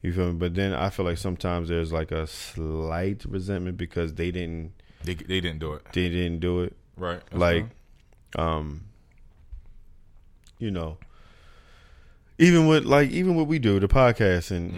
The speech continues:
Speaker 2: Mm-hmm.
Speaker 1: things of that nature, and, you know, the, the, the events that we throw and stuff like that, it's, there's, even when I say something, you know, like, "Hey, this is what we doing."
Speaker 2: Right.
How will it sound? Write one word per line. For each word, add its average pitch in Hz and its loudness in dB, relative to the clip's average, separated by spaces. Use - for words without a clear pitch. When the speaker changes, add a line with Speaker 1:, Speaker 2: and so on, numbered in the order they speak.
Speaker 2:
Mm-hmm. 95 -2
Speaker 1:
things 95 0
of 90 0
that 87 -2
nature, 90 -6
and, 85 -8
you 110 -4
know, 92 -4
the, 82 -12
the, 82 -4
the 90 -6
events 98 -4
that 85 -2
we 87 -6
throw 90 -2
and 85 -6
stuff 85 -6
like 80 -8
that, 90 -4
it's, 87 -10
there's, 95 -6
even 127 -2
when 113 -2
I 98 -2
say 127 -2
something, 87 -6
you 110 -2
know, 90 0
like, 85 -2
"Hey, 90 2
this 92 -8
is 92 -6
what 85 -6
we 87 -6
doing." 90 -6
Speaker 2:
Right. 76 -6